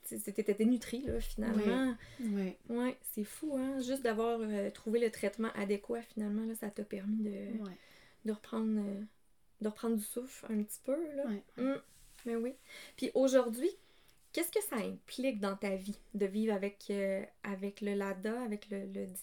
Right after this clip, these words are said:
Speaker 1: ce diabète-là ? Qu'est-ce que ça implique dans ton quotidien ? Parce qu'il y a quand même beaucoup de choses qui ont changé dans ta vie depuis ça.
Speaker 2: Euh, ben, dans mon quotidien, c'est-à-dire que la vie reprenait un cours un peu plus normal. Euh,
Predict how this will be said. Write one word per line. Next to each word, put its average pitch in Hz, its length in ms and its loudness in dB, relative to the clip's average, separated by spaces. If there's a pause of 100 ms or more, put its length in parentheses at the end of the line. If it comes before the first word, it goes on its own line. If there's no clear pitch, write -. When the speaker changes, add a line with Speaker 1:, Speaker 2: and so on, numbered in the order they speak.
Speaker 1:
ce - 160 -2
diabète-là ? 208 760 2 (520)
Qu'est-ce - 160 2
que - 80 -2
ça 269 100 0
implique 262 220 0
dans 208 100 4
ton 196 200 0 (160)
quotidien ? 226 760 2
Parce 208 140 -6
qu'il 202 100 -2
y - 20 -4
a - 40 -6
quand 208 100 4
même 233 160 4
beaucoup 226 300 -2
de - 80 -8
choses 247 460 2
qui 208 100 -4
ont 196 100 0
changé 208 540 2
dans 220 140 2
ta 202 200 2
vie 214 200 -2
depuis 214 420 0
ça. - 260 -2 (480)
Speaker 2:
Euh, 202 440 6
ben, 202 200 2
dans 233 120 4
mon 269 140 6
quotidien, 214 600 2 (500)
c'est-à-dire 214 560 2
que 240 80 0
la 208 180 4
vie 226 280 4
reprenait 208 680 2 (160)
un 202 120 2
cours 233 340 -4
un 185 60 -4
peu - 160 -12
plus 214 220 -4
normal. 196 600 0 (920)
Euh, 185 340 0